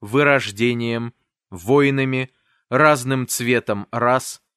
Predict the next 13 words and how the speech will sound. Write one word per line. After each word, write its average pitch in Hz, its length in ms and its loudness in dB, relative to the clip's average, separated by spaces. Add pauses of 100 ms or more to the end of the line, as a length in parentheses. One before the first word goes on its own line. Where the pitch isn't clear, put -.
(260)
и 156 120 0
многими 120 720 0
языками. 101 840 -6 (1200)
Ни 113 160 -2
один 131 480 2
эволюционный 107 800 -4
мир 120 320 -4 (320)
не 147 160 2
может 156 340 0
рассчитывать 135 720 0
на 131 140 -2
прогрессивное 120 960 -4
развитие 110 720 -4